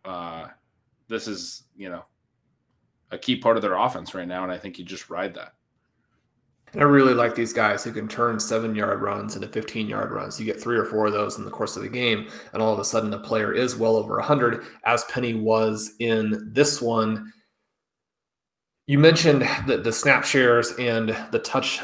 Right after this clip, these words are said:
Speaker 2: numbers. We know that we would like to have even more carries for him. We would like to have the absolute guarantee of those carries down by the goal line. When D J Dallas scored a couple weeks ago, I think it was in a situation where Penny actually got banged up right before that, or he probably would have had that one as well.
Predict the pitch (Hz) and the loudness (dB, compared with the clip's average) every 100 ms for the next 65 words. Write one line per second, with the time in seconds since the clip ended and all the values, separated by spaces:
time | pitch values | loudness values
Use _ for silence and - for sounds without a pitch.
0 | - 117 117 131 117 117 110 107 - - | -8 -2 0 2 4 6 4 2 -4 -12
1 | _ _ _ _ _ - 151 156 185 185 | _ _ _ _ _ 2 6 10 10 10
2 | 143 135 127 113 131 123 110 113 113 117 | 8 6 4 4 4 2 -2 -2 -2 -2
3 | 110 107 113 - - 117 113 107 - - | 0 0 0 -2 -2 -2 0 0 -2 0
4 | 123 113 120 110 110 110 113 - 113 113 | 0 2 0 -2 -2 -2 -4 -4 -6 -2
5 | 104 110 - 110 104 113 110 107 - 123 | -2 0 -2 -4 -2 -2 -2 -4 -4 -2
6 | 117 113 110 107 110 107 - 113 110 - | 0 0 0 2 2 0 -4 -2 -2 -2
7 | 113 110 110 107 104 101 127 117 110 107 | -4 -2 -2 -2 -4 0 0 2 0 -2
8 | 107 120 110 107 107 110 110 - 110 - | -4 -4 -4 -2 -2 0 0 -2 -4 -6
9 | - 104 - - 107 104 110 98 101 - | -12 -10 -6 -2 -2 -2 -6 -4 -4 -6
10 | - _ - 117 117 - 107 104 107 98 | -14 _ -2 0 0 2 2 2 -4 -4
11 | 117 117 107 101 - 117 - 110 85 73 | -4 -4 -4 -6 -2 -2 0 -2 -2 -2
12 | 107 104 104 110 - 110 95 104 107 101 | -4 -4 2 0 2 -4 -4 -4 -2 -2
13 | - - - - 104 104 104 104 - 101 | -2 -4 -6 -4 -2 -2 -4 -4 -4 -2
14 | - - 85 - 113 107 101 | -4 -6 -10 -2 4 4 4